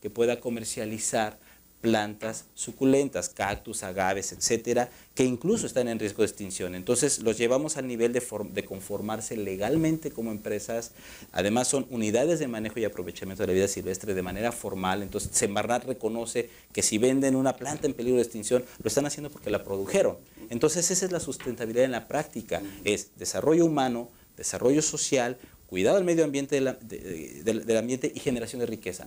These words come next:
A este país le urge generar riqueza. Si somos un país donde extraemos todo, somos extractivos, extractivos, de, de, y a papá gobierno, como muchas veces decimos, le dejamos la labor, y no es cierto, es una labor de todos lograr la sustentabilidad.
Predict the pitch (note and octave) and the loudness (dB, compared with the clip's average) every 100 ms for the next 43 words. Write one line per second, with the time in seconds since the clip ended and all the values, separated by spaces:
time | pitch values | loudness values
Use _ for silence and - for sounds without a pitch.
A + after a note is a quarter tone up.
0 | G2 B2 B2+ C3 B2 D3+ G#3+ D#3+ G#2 G#2 | -2 0 0 -2 -2 4 4 6 4 4
1 | G2 F2+ F2 F2 F2 F2+ - - - - | 0 -6 -4 -4 -4 -8 -4 -4 -4 -8
2 | - - - A2 C#3 C3 C3+ C#3 C3+ B2 | -20 -20 -6 0 4 4 4 0 2 4
3 | C#3 C3 C3 A#2 A2 G2 - - - A2 | 4 2 2 4 4 2 -4 -20 -12 -4
4 | - - C3 C#3 C3 - B2+ F#2 - C#3 | -2 2 4 4 2 0 0 2 0 0
5 | C3+ - C3 - B2+ G2 F2+ G#2 - G#2 | -2 -2 -4 -2 0 0 -2 -4 -4 -6
6 | - B2 G#2 G#2+ - - - - A2+ G#2+ | -2 2 2 2 -2 -6 -16 0 2 2
7 | A#2 C3+ C3+ D3 C3+ B2+ B2+ A2 G#2 A#2 | 2 2 2 4 4 2 2 -4 -4 0
8 | A#2 A#2 A2+ A#2+ A#2 - - G#2+ A#2+ B2 | 2 4 2 -2 -6 -12 -8 2 4 4
9 | - - _ - C3 - D#3 E3+ D3+ C3 | 0 -10 _ -4 -2 0 0 2 2 2
10 | A2 G#2 G#2+ G2 - - - B2 C#3+ - | 2 2 4 2 0 -10 0 4 4 4
11 | D#3+ D#3+ - D#3 F3 C3 B2+ A#2 G#2 - | 2 0 -8 -8 -4 0 2 2 0 2
12 | D#3 C3 G2+ F#2+ F#2+ F#2+ F2+ F#2 F#2+ F2+ | 4 4 2 -2 -2 -2 -4 -8 -10 -10
13 | F2+ F#2 F#2 F2 | -8 -4 -2 -2